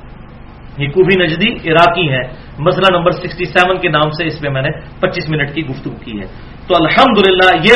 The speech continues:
خواب، اب یہ جو لوگ کہتے ہیں نا ہمارے بزرگوں نے خواب دیکھے، ان کو کہ یہ خواب بھی پھر مانیں کہ وہ تو ہے ہی آپ کے حنفی عالم تھے،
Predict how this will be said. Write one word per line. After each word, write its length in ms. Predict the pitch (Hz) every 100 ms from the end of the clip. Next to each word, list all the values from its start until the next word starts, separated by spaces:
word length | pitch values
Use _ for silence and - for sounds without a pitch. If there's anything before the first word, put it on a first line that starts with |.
| -
خواب، 420 | 185 185 - 175
اب 40 | 156
یہ 140 | 185 180
جو 100 | 185
لوگ 140 | 185
کہتے 220 | 202 202 214
ہیں 60 |
نا 60 | 214
ہمارے 220 | 170 175
بزرگوں 320 | 147 160 160 185
نے 120 | -
خواب 300 | 156 165 151
دیکھے، 200 | 151 156 151 - -
ان 120 | 165
کو 120 | 180
کہ 160 | 165 175
یہ 120 | 175 190
خواب 160 | 180 -
بھی 100 | 190
پھر 100 | 196
مانیں 320 | 165 165 190 - - - - -
کہ 80 | 175
وہ 120 | 160
تو 220 | 214 214 156
ہے 220 | 180 233
ہی 80 | 240
آپ 260 | 220 226
کے 100 | 220
حنفی 340 | 175 190 247 226
عالم 300 | 196 226 -
تھے، 180 | 165